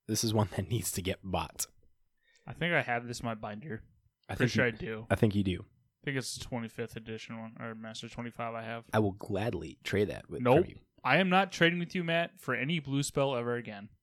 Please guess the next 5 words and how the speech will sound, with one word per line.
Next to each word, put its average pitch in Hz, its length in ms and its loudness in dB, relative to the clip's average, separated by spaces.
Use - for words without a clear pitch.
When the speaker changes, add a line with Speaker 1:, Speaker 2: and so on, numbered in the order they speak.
Speaker 2:
Or 135 120 4
black. 120 440 -2
Speaker 1:
But - 120 -8
Danny. 156 500 -2
Speaker 2:
Nope. 160 320 2